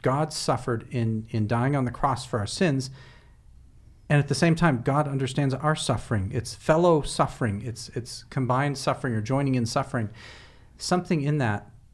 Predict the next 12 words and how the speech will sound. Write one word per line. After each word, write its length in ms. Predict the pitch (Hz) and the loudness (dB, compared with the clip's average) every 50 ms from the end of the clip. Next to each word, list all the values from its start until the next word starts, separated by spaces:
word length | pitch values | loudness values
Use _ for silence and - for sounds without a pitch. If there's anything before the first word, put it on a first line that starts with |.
| - - - - - - - - - - - - - - - - - - | -20 -20 -20 -20 -20 -20 -20 -20 -20 -20 -20 -20 -20 -20 -20 -20 -8 -2
produces 440 | - 151 156 175 175 - - 139 120 | 2 2 2 2 2 0 0 0 0
in 140 | 147 151 147 | 2 2 4
us 360 | 160 151 113 - - - - - | 4 4 2 0 -4 -10 -8 -4
compassion 680 | - 127 117 - 151 156 143 - - 143 127 113 113 - | -4 0 2 2 2 2 0 0 -2 0 0 0 -2 -4
towards 240 | - - 135 120 117 | -2 0 0 2 2
other 140 | 117 101 101 | 0 0 0
people. 520 | 101 - 220 226 226 - 202 196 185 165 | -2 -2 -2 0 2 2 2 2 0 -2
Something 480 | 156 - - 147 143 - 151 143 123 - | -2 -2 -2 -2 -2 -2 -2 -2 -2 -2
in 160 | - 127 123 120 | -2 -2 -2 -2
that 220 | 120 117 117 117 | -2 -4 -4 -4
also 320 | - 131 123 117 - - 123 | -4 -4 -4 -2 -2 -4 -4
produces 560 | 120 - 139 127 123 120 - - 131 113 107 | -2 -2 -2 -2 -2 -4 -4 -4 -6 -6 -6